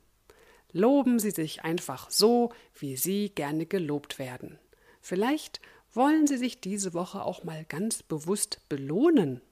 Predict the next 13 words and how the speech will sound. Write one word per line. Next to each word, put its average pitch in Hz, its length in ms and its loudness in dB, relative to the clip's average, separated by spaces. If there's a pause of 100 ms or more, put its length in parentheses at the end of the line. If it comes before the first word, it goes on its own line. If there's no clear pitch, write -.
(380)
sich - 300 -8
was - 140 0
Schönes 160 500 2 (160)
gönnen. 190 480 2 (800)
Hm, 170 400 2 (240)
was 247 180 0
täte 302 280 0
Ihnen 262 240 4
denn 233 180 2
mal 202 180 2
so 160 140 -2
richtig 190 540 -2
gut? 175 400 -2